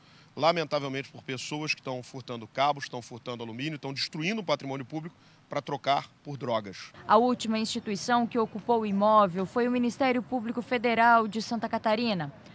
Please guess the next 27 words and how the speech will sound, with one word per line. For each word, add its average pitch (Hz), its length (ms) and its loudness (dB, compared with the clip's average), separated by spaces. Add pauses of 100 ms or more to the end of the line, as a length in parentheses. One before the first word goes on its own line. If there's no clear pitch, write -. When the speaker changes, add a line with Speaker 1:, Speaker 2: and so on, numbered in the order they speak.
(200)
Speaker 2:
O 254 60 -4
local 294 440 4
passou 277 420 2
por 269 160 -4
uma 269 160 2
reforma 262 480 2
completa 240 880 2
a 254 80 -2
cargo 240 540 4
do 202 100 -6
próprio 254 440 0
Ministério 214 540 0
Público 190 520 -2
na 208 140 2
década 226 380 0
de 208 140 -2
noventa. 220 640 0 (440)
De 202 120 0
responsabilidade 202 1200 2
da 190 140 2
Defensoria 220 680 -2
Pública 214 600 -2
da 180 140 2
União, 196 460 2 (360)
mesmo 294 600 4
com 294 220 0
vigilante, 233 760 0